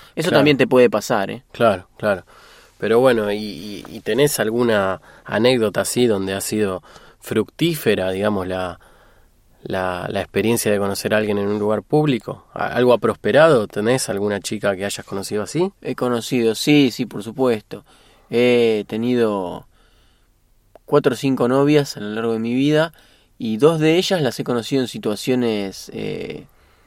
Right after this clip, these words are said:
Speaker 1: casuales, en la calle.
Speaker 2: Ah, mirá.
Speaker 1: Es decir, no me han sido presentadas, sino que las conocí en la calle.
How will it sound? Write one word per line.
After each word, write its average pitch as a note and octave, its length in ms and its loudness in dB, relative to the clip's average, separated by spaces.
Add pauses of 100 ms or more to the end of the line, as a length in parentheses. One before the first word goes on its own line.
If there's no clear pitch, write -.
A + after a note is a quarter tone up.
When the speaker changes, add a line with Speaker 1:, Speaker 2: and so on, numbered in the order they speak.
(260)
Speaker 1:
casuales, C3 600 0
en G2+ 80 -8
la G2+ 120 -6
calle. C3 520 -2 (200)
Speaker 2:
Ah, D3 140 2
mirá. C#3 340 2 (220)
Speaker 1:
Es A#2+ 100 -2 (100)
decir, B2+ 160 4
no A#2 160 4
me D3 100 6
han C#3 80 4
sido C#3+ 220 4
presentadas, A2+ 1000 0
sino A2+ 280 -4
que A#2 100 -4
las G#2+ 140 -2
conocí G#2+ 340 -8
en B2 80 0
la A#2+ 140 0
calle. C#3 500 0